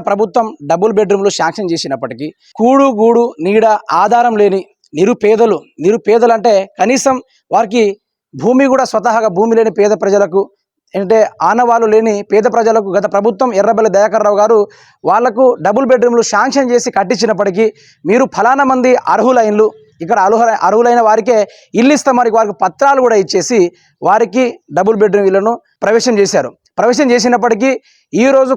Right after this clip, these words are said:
కాంగ్రెస్ ప్రభుత్వంలో ఇక్కడ స్థానిక ఎమ్మెల్యే యశస్విని రెడ్డి గారు, గత ప్రభుత్వంలో అవినీతితోటి దౌర్జన్యంగా మీరు ఈ డబుల్ బెడ్‌రూమ్‌ని కబ్జాకు చేసిన అన్నట్టుగా పోలీసులతోటి,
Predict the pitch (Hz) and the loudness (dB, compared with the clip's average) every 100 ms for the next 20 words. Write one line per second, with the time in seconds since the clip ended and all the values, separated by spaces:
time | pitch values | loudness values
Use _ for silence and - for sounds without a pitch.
0 | - 208 240 247 240 214 220 220 202 214 | -2 -2 0 -2 -2 -2 0 0 0 0
1 | 196 226 202 - 196 240 262 233 220 214 | 0 -2 -2 0 0 0 2 0 2 0
2 | 214 240 - _ - 170 254 202 220 202 | 0 -2 -4 _ -6 -2 0 0 2 2
3 | 190 202 202 220 185 156 196 269 262 262 | 2 0 2 2 0 -2 -2 0 0 -2
4 | 240 262 254 262 180 202 254 277 233 214 | -2 -2 0 0 0 0 0 0 -2 0
5 | 262 226 247 - 165 233 220 262 262 247 | 0 0 -4 -4 -2 0 0 0 0 0
6 | 240 170 185 247 285 240 233 - _ _ | 0 0 0 2 4 2 0 -8 _ _
7 | 196 202 214 214 247 240 247 247 214 214 | 0 0 0 2 2 2 2 2 0 -4
8 | _ _ _ 202 190 285 277 254 240 233 | _ _ _ -4 0 0 0 0 0 0
9 | 214 214 214 214 190 - - 196 240 240 | 0 0 0 2 0 -4 -2 2 2 2
10 | 240 214 220 | 0 2 0